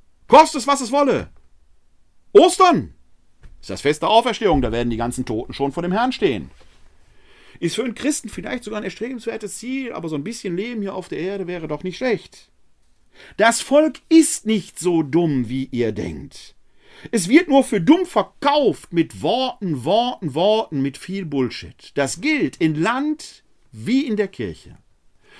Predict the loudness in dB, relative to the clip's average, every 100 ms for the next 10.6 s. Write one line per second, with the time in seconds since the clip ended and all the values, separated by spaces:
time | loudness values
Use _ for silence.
0 | -20 -20 -20 -20 -18 -18 -18 2 4 4
1 | 4 2 2 -2 -2 0 0 2 0 -2
2 | -4 -2 0 0 -4 -6 0 2 2 0
3 | 0 -2 -2 -2 -2 0 0 -2 -4 -8
4 | _ _ _ _ _ _ _ _ 2 6
5 | 6 6 2 2 2 0 0 0 0 0
6 | -2 0 -2 -4 _ _ _ _ -14 -4
7 | -4 -4 -6 -6 -2 0 0 0 0 0
8 | -2 -6 -8 -6 -6 -6 -8 -4 -2 -2
9 | -6 -8 -6 -4 -4 -6 -6 -6 -6 -8
10 | -12 -14 -16 -18 -18